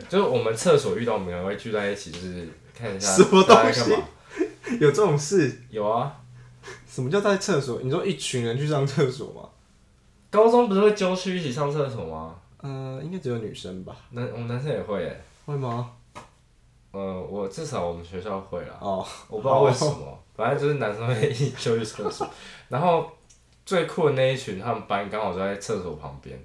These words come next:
Speaker 2: 嗯。
Speaker 1: 所以蛮容易遇到的。
Speaker 2: 哦。
Speaker 1: 嗯。
Speaker 2: 那这一群最酷的人现在在干嘛？
Speaker 1: 我不知道欸。
Speaker 2: 啊？
Speaker 1: 我没有在
Speaker 2: 没有，都没有联络了。
Speaker 1: 对，没有在follow。
Speaker 2: OK。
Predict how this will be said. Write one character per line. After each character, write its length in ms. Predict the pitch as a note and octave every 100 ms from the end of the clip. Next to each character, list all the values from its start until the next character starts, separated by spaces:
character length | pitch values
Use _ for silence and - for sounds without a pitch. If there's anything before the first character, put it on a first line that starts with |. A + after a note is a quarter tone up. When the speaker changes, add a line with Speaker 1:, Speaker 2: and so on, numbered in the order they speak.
| _
Speaker 2:
嗯。 300 | C3+ A#2+ G2
Speaker 1:
所 160 | G#2+ C3
以 60 |
蛮 260 | B2 G2 F#2+
容 220 | F2+ F2
易 220 | F2 G2+
遇 200 | F#2+ F#2+
到 200 | D#2 D2 -
的。 120 | A2+
Speaker 2:
哦。 760 | B2+ C#3 C#3 C#3 C#3 C#3 C#3 -
Speaker 1:
嗯。 220 | E2+ D2 C#2
Speaker 2:
那 140 | D#3 E3 E3
这 180 | F3+ D#3+
一 100 | C#3+
群 260 | - G2
最 200 | G2 A#2
酷 200 | - A2+
的 60 | F#2+
人 100 | -
现 140 | F#2+
在 80 | F#2
在 60 | F2+
干 80 | -
嘛？ 180 | - - _ _ _ - _ - - _ -
Speaker 1:
我 80 |
不 80 | F2+
知 120 | F#2
道 220 | E2+ D2 B1 - _ _
欸。 60 | C#3+
Speaker 2:
啊？ 180 | D3 - _ _ _
Speaker 1:
我 120 | G2
没 80 | G2
有 60 | A#2+
在 40 |
Speaker 2:
没 20 |
有， 20 | G#2+
都 60 |
没 100 | D3
有 60 | B2
联 160 | G2
络 180 | G2 F#2+ -
了。 120 | - _ _
Speaker 1:
对， 240 | - F#2+ D2+
没 100 | F2
有 100 | F#2+
在 100 | F2+
follow。 420 | - C#2+ C2+ B1 - C#3+ B2+ -
Speaker 2:
OK。 140 | G#2